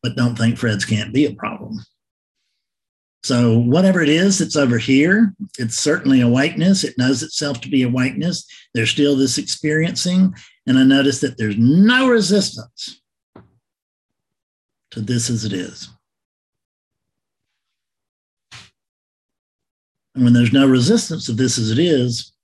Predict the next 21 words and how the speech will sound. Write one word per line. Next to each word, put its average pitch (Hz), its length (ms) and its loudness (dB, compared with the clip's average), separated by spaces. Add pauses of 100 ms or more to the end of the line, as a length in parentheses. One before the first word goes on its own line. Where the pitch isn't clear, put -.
(340)
you'd 101 180 -6
be 104 100 -4
amazed 104 460 -4
at 101 80 -12
what 95 160 -12
can 95 140 -16
happen. - 420 -14 (1120)
So 139 180 -4
good 233 160 2
luck 277 220 0
with 135 140 0
this. 117 360 -2 (260)
Hope 139 140 -6
it 185 100 -8
made 143 200 -2
sense 156 300 -2
to 113 140 -2
you. 117 200 0 (600)
If 147 140 -4
it 170 160 0
didn't 208 420 0